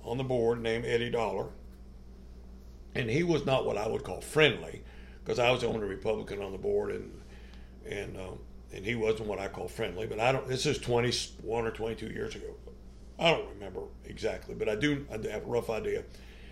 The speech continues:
And so for some reason, he came down with some terminal something, and I don't remember what it was, cancer, or I don't know what it was. And he ended up in the hospital.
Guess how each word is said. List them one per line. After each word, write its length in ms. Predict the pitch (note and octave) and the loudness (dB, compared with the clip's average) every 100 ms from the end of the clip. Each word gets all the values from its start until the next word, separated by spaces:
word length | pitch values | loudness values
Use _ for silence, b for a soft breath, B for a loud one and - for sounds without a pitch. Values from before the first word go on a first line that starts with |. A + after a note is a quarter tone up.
| B B B B | B B B B
And 160 | C3 A#2+ | 0 6
so 240 | C3 A#2+ | 8 8
for 180 | - B2 | 4 2
some 260 | C3+ E3 | 6 6
reason, 340 | D#3+ B2+ A#2+ A#2 | 6 4 4 2
he 420 | A#2+ C3+ C3+ A#2+ - | 4 6 6 2 0
came 280 | B2+ C3 | 4 4
down 220 | B2 B2 B2 | 6 4 4
with 100 | A#2 | 2
some 220 | B2+ A#2 | 0 0
terminal 460 | - C3+ B2 A2 | 0 0 2 2
something, 460 | A2+ B2+ C3 A#2+ A#2 - B B - - - - - - - - - | 2 0 0 -2 -4 -6 B B -16 -14 -14 -14 -16 -16 -16 -16 -8
and 160 | D3+ C3+ | 4 8
I 100 | C3 | 8
don't 100 | A#2+ | 6
remember 240 | B2 A2+ | 0 4
what 140 | A2 | 4
it 60 | G#2+ | 4
was, 280 | F2+ F2+ - | 0 -2 -2
cancer, 420 | - G#2+ G#2 A2 | 0 2 2 0
or 340 | A2 G#2+ - | 0 0 -2
I 60 | G#2 | -4
don't 120 | G2 | -4
know 40 | G#2 | -6
what 120 | G2+ | -6
it 60 | |
was. 260 | - - - B B B B B B - | -8 -12 -14 B B B B B B -2
And 160 | A2 | 4
he 140 | C3+ D3+ | 8 10
ended 200 | C#3 A#2+ | 8 6
up 140 | G2+ | 4
in 80 | B2 | 4
the 60 | C3 | 6
hospital. 440 | F#3 - F#2+ - | 6 4 0 -8